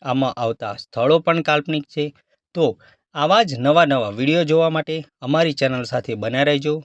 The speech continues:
વીડિયોને શેર કરી દેજો અને ચેનલને સબસ્ક્રાઇબ કરી દેજો. તો મિત્રો, નવા વીડિયો સાથે પાછા મળીશું. ત્યાં સુધી આવજો મિત્રો.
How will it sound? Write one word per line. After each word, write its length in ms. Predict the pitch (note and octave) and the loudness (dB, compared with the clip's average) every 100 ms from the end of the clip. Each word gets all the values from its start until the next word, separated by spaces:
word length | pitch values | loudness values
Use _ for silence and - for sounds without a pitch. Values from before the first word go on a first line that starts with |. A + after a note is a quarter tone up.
| _ | _
વીડિયોને 420 | B2 D3 E3+ B2+ G2 | -4 0 0 -2 -4
શેર 300 | - C3 C#3+ | 2 2 4
કરી 220 | D3+ D3+ | 0 0
દેજો 360 | D3+ D3 D#3 _ _ _ | -2 -2 -6 _ _ _
અને 220 | F3 G#3+ | -4 -4
ચેનલને 520 | F#3+ C3 A#2 B2+ A3 C#4+ _ _ | -2 -2 0 -2 -2 -6 _ _
સબસ્ક્રાઇબ 600 | - F#3 - - G3+ C#3+ | 0 0 2 2 4 2
કરી 220 | - A2+ | -2 -4
દેજો. 340 | A2 G#2+ A2 G#2+ _ - | -4 -14 -14 -18 _ -10
તો 80 | B2 | -4
મિત્રો, 440 | B2+ D#3 D#3+ E3 _ _ - | -2 4 4 4 _ _ -6
નવા 260 | B2+ G3+ | 2 6
વીડિયો 260 | G3+ F3+ F3 | 6 4 0
સાથે 460 | - D#3+ D#3+ D#3+ E3 _ - | 0 0 2 0 -2 _ -2
પાછા 300 | B2 - D#3 | -2 0 0
મળીશું. 580 | D#3 D3+ - D3+ D3+ - - | 2 0 0 -2 -4 -10 -6
ત્યાં 160 | C#3 | -4
સુધી 260 | C3+ C#3+ B2 | -2 -2 0
આવજો 260 | A2 B2 | 0 0
મિત્રો. 420 | C#3+ C#3 C#3+ C3+ | 0 2 0 -2